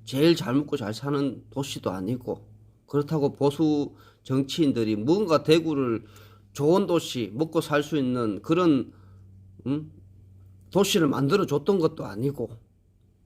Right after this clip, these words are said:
지금 뭐 빚도 뭐 지자체 중에서는 거의, 어, 꼴찌 수준이라고 하는데,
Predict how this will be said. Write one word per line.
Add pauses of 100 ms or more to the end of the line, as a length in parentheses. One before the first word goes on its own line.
(120)
지금
뭐
빚도
뭐
지자체
중에서는
거의, (480)
어,
꼴찌
수준이라고
하는데,